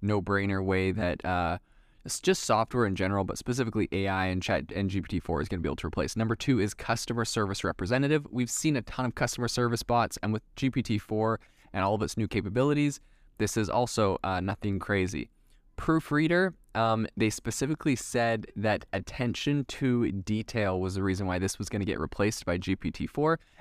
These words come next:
And this makes a lot of sense because in addition to, you know, tools like Grammarly or other ones where you're checking for grammar, with G P T four, you can say, "Check for grammar, check for tone, check for X, Y, and Z." You put a lot of different things in there,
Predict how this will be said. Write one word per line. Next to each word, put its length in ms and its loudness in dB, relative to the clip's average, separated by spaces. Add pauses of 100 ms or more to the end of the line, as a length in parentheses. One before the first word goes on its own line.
And 60 0
this 100 -2
makes 160 -2
a 60 0
lot 120 4
of 60 0
sense 240 -2
because 380 -2 (240)
in 140 2
addition 440 2
to, 400 2
you 120 0
know, 120 2
tools 420 -2
like 220 2
Grammarly 920 0
or 200 0
other 200 0
ones 180 0
where 100 2
you're 180 -2 (180)
checking 280 -2
for 120 -4
grammar, 460 0 (420)
with 140 -2
G 140 -4
P 80 -4
T 100 2
four, 240 2
you 80 2
can 100 -2
say, 200 2
"Check 280 0
for 160 0
grammar, 480 0
check 300 -2
for 160 0
tone, 540 0
check 320 -4
for 400 -2
X, 200 -4
Y, 140 0
and 140 -2
Z." 120 0
You 160 0
put 120 -2
a 40 4
lot 440 4
of 40 4
different 300 -2
things 300 0
in 80 4
there, 220 2